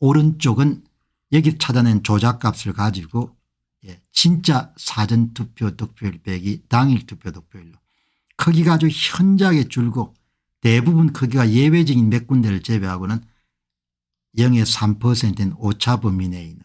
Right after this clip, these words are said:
겁니다. 이렇게 여러분들 작업을 이렇게 했죠. 한 가지 더 여러분 사례를 드시게 되면은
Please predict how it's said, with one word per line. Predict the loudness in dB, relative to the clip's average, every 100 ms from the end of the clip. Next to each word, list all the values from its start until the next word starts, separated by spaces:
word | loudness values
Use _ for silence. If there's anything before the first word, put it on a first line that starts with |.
| _
겁니다. | _ _ _ _ _ _ _ _ _
이렇게 | 0 0 0
여러분들 | -2 -4 -10
작업을 | -6 -4 -4 -6 -10 -14 -20 _ _ _ _ _ _
이렇게 | _ _ _ _ _ _ _ _ _
했죠. | _ _ _ _ _ _ _ _ _ _ _ _ _ _ _ -4
한 | 0 4
가지 | 4 2
더 | 2 2
여러분 | 4 2
사례를 | 0 0 2 2
드시게 | 0 -2 -2 -4 -2
되면은 | 0 0 0 -2 -4